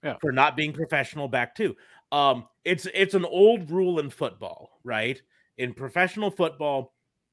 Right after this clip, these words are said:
Speaker 2: uh, the person who retaliates almost always gets the foul, right?
Speaker 1: Mm-hmm.
Speaker 2: You're, y-, the, a wide receiver and a, and a cornerback can be out there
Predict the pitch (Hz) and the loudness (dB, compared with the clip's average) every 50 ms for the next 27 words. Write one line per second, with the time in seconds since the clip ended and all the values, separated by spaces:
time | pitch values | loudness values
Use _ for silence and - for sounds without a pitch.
0 | _ _ _ _ _ _ _ _ _ _ _ _ _ - 143 139 123 117 110 104 | _ _ _ _ _ _ _ _ _ _ _ _ _ 2 4 4 4 4 2 -2
1 | 98 110 117 143 - - - 175 190 185 - 214 190 175 185 170 165 160 151 - | -6 -4 -4 -4 -4 -2 0 0 0 0 0 -4 -2 0 0 0 -2 -4 -4 -2
2 | 160 151 143 143 143 135 131 131 131 - - 131 127 127 127 123 - - 117 113 | 0 0 0 0 -2 -4 -4 -6 -6 -8 -8 -8 -6 -6 -6 -8 -6 -6 -6 -6
3 | 113 110 104 87 90 - 107 - - - _ - - - - - - - - - | -6 -6 -8 -10 -10 -12 -12 -12 -14 -18 _ -20 -16 -14 -14 -14 -14 -14 -18 -20
4 | _ _ _ _ _ _ _ _ _ _ - 104 92 95 107 123 - _ _ _ | _ _ _ _ _ _ _ _ _ _ -12 -8 -6 -6 -6 -8 -10 _ _ _
5 | _ _ _ _ _ _ - 117 110 101 85 - 107 139 170 180 - - 135 135 | _ _ _ _ _ _ -10 -8 -8 -8 -10 -6 0 2 2 2 2 -2 -8 -14
6 | 131 - _ 110 - 117 123 131 131 135 127 117 110 - - 123 120 113 110 113 | -16 -18 _ -20 -20 -20 -18 -8 -6 -4 -4 -4 -6 -8 -8 -8 -8 -8 -2 2
7 | 139 156 185 - 220 196 - - 196 185 180 160 175 170 170 - 151 143 139 135 | 6 6 6 6 4 0 -2 -2 -4 -6 -4 -2 -2 -2 -2 -2 -2 0 0 2
8 | 131 127 120 120 117 113 - - 135 120 117 - - 180 185 175 170 156 165 151 | 2 0 0 -2 -4 -6 -8 -8 -10 -10 -10 -4 0 0 2 2 2 2 2 0
9 | 147 - - - - 143 131 135 139 143 143 147 - - 139 135 131 123 - | 0 -2 -6 -12 -10 -10 -6 0 2 2 2 2 0 0 2 2 2 0 -2